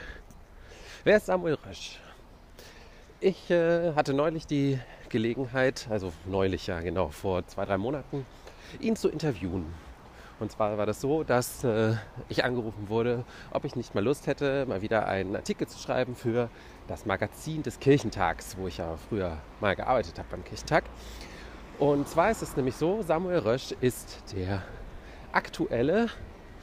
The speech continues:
und damit, ich glaube, achte, ungefähr, <laughs> Gewinner der Castingshow The Voice of Germany. Und warum sollte ich ihn für, äh, das Kirchentagsmagazin interviewen?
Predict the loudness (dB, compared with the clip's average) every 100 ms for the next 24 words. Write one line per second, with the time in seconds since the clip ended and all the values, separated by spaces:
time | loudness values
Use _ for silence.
0 | -16 -18 -12 -2 0 2 -2 -2 0 4
1 | 2 2 0 4 4 4 -6 -18 -16 -16
2 | -16 -18 -18 -18 -20 -20 -20 -18 -18 -8
3 | -6 -4 -4 0 0 0 -4 -12 -12 -8
4 | -8 -8 -14 -16 -6 4 6 6 4 0
5 | -4 -6 -16 -18 -14 -14 -14 -18 -18 -12
6 | 0 4 4 4 2 -2 0 2 2 4
7 | 4 4 2 2 6 6 6 2 0 -4
8 | -4 -6 -6 -8 -8 -8 -8 -10 -8 -8
9 | -8 -8 2 4 8 10 10 8 6 4
10 | 4 2 2 6 8 8 8 6 4 8
11 | 8 8 2 2 0 0 0 2 4 4
12 | 4 2 4 6 6 4